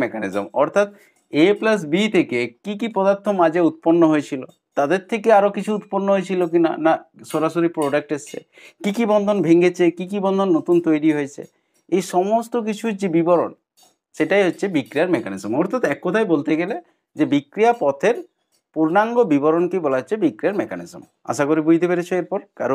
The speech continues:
অসুবিধা নেই। এরপর চার নম্বর আসবো অন্তর্বর্তী পদার্থ, অর্থাৎ রিঅ্যাকশন ইন্টারমিডিয়েটস বলা হয় বা ইন্টারমিডিয়েটস বলা হয় এগুলোকে। অন্তর্বর্তী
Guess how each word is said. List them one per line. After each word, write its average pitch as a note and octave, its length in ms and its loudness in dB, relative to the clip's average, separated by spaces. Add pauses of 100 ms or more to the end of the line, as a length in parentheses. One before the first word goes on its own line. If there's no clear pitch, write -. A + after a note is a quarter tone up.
(100)
অসুবিধা D3+ 340 -2
নেই। G3 100 -4 (540)
এরপর F#3 280 4 (100)
চার F#3 180 4
নম্বর G#3+ 200 0 (100)
আসবো G#3 200 -2 (280)
অন্তর্বর্তী G#3+ 640 0
পদার্থ, D3 300 0 (160)
অর্থাৎ E3 240 -4 (160)
রিঅ্যাকশন G#3 380 0 (200)
ইন্টারমিডিয়েটস F3 600 0
বলা D#3+ 120 2
হয় - 140 0
বা - 60 -2 (120)
ইন্টারমিডিয়েটস C#3 600 -2
বলা A2 140 -2
হয় A2 140 -2
এগুলোকে। G#2 300 -8 (400)
অন্তর্বর্তী A3+ 560 0